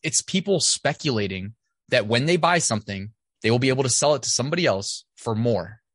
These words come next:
later on. That's what it is. Um, the utility behind these things, conceptually behind N F Ts in general, is rock solid. It has a place in the future of all of our lives.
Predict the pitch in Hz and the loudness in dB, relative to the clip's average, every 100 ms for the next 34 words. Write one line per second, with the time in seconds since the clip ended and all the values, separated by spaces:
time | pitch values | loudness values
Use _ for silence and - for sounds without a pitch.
0 | - 104 113 107 90 95 113 - 131 135 | -8 -2 0 0 -4 -8 -16 -4 -4 -2
1 | 135 117 107 104 92 - - _ _ _ | 0 0 0 -2 -4 -8 -10 _ _ _
2 | - 113 104 95 95 - _ 120 147 160 | -2 0 0 -2 -8 -14 _ -4 0 0
3 | - 156 190 170 123 101 107 147 160 - | 0 0 0 0 -4 -4 -4 -4 -6 -4
4 | 180 202 196 - _ _ _ _ - 170 | -4 -4 -8 -12 _ _ _ _ -2 0
5 | - - - - 185 220 233 151 127 160 | 2 2 2 2 2 0 -4 -6 -2 -2
6 | 165 - 151 147 - 165 135 117 104 117 | -2 -2 -4 -4 -4 -4 -2 0 0 0
7 | 170 202 _ _ _ _ 143 123 - 104 | -2 -6 _ _ _ _ 0 0 0 -2
8 | 107 135 156 - 104 135 175 156 131 127 | -2 -2 0 2 4 2 0 -2 -2 -4
9 | - _ - 139 147 127 117 147 147 - | -6 _ -4 -2 0 -2 0 0 0 -2
10 | - 131 135 117 135 135 220 269 _ _ | -2 -2 -2 -4 -6 -4 -4 -6 _ _
11 | _ _ _ _ 151 131 135 156 147 127 | _ _ _ _ -2 2 4 4 6 4
12 | 98 107 208 214 - | 4 2 0 -2 -4